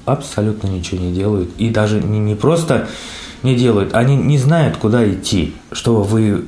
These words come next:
им помогли, чтобы они вышли, скажем так, на свет, участвовали, приходили в ваши первички. Например, та-, тот же самый, например, устроить какой-то шашечно-шахматный турнир в вашей первичке, ну, я думаю, что это уже плюс.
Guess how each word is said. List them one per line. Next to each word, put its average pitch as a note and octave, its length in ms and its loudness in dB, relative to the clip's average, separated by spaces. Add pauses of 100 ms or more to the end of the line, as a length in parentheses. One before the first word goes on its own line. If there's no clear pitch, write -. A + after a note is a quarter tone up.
им G#2+ 240 0
помогли, A2 720 2 (640)
чтобы G2 320 -2
они G#2 240 0
вышли, G2 640 0 (580)
скажем F2 340 -2
так, E2+ 180 -2 (1000)
на F#2+ 140 0
свет, G3 480 0 (560)
участвовали, B2 840 2
приходили A2+ 560 2
в G2 60 0
ваши A#2 280 2
первички. G2 840 0 (420)
Например, A#2 420 2
та-, C3 200 2
тот D3+ 260 0
же C3 100 2
самый, A2+ 400 2
например, G2+ 360 0
устроить G#2+ 500 2
какой-то G#2 600 0 (460)
шашечно-шахматный G#2 1160 -2
турнир G#2+ 440 0
в G2 120 -4
вашей G#2 300 0
первичке, F#2+ 640 -2
ну, F2 160 0
я G2+ 100 2
думаю, G2 240 0
что F#2+ 180 -2
это F#2+ 180 -2
уже F#2+ 180 0
плюс. F#2 420 -2